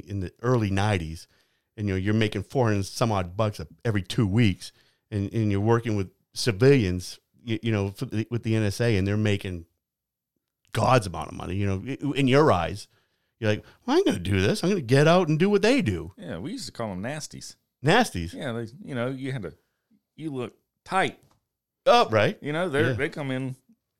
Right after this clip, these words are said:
Speaker 1: Civilians?
Speaker 2: shirt untucked,
Speaker 1: <laughs>
Speaker 2: shoes, holes in 'em.
Speaker 1: Oh, yeah.
Speaker 2: Yeah, nasties. No
Speaker 1: Yeah.
Speaker 2: haircut.
Speaker 1: Yeah, yeah.
Speaker 2: No shave.
Speaker 1: Yeah. Speaking of that, uh, nasties. Now, do you,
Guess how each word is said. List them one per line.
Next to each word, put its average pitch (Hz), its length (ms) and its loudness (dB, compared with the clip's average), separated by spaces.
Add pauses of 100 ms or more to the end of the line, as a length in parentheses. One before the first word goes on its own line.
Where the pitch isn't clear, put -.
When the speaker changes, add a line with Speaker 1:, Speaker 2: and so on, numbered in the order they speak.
(360)
Speaker 1:
Civilians? 170 480 4
Speaker 2:
shirt 139 120 0 (1120)
untucked, - 500 0
Speaker 1:
<laughs> - 120 -20
Speaker 2:
shoes, 139 540 -4 (140)
holes 139 380 -2
in 143 120 -2
'em. 139 140 -2 (300)
Speaker 1:
Oh, 82 240 -2
yeah. 67 260 -14
Speaker 2:
Yeah, 110 100 -10
nasties. - 600 -10 (280)
No 127 120 -8
Speaker 1:
Yeah. 117 80 -10
Speaker 2:
haircut. 143 420 -4 (240)
Speaker 1:
Yeah, 78 200 -2 (180)
yeah. 110 120 -20
Speaker 2:
No 117 100 -12
shave. 143 500 -10 (240)
Speaker 1:
Yeah. 92 260 0 (180)
Speaking 196 300 2
of 147 60 6
that, 104 240 2 (240)
uh, 95 240 4 (240)
nasties. 101 640 0 (320)
Now, 110 240 2 (340)
do 113 100 0
you, 202 460 0